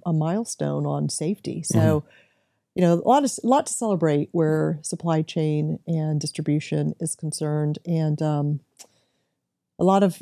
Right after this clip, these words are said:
Speaker 1: t-, investment in technology and new automation to keep the product moving quickly and get it to our customers, our guests, as fast as we can.
Speaker 2: Yeah.
Speaker 1: And, um, there's more to come on that.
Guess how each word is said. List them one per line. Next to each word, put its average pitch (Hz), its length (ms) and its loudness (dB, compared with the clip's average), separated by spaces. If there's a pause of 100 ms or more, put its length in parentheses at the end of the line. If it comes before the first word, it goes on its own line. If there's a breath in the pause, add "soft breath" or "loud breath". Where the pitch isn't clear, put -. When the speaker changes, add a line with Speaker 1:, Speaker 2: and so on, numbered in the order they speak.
Speaker 1:
t-, - 180 -12
investment 175 440 4
in 151 100 2
technology 208 960 -2
and 156 160 0
new 151 180 0
automation 156 720 0
to - 120 -14
keep - 260 -4
the 151 140 -4
product 151 500 -4
moving 156 260 -2
quickly 202 520 -2
and 156 260 -2
get 156 160 0
it - 120 -8
to 160 120 -4
our 156 140 -4
customers, 175 640 -6
our 156 160 -2
guests, 156 420 -2
as - 380 -4
fast 156 260 -4
as - 140 -8
we 156 100 -2
can. 170 480 -2
Speaker 2:
Yeah. - 160 -4 (400 soft breath)
Speaker 1:
And, 165 380 2
um, 170 260 4
there's 214 160 4
more 277 140 6
to 320 80 2
come 320 200 -2
on 165 120 0
that. 135 200 -4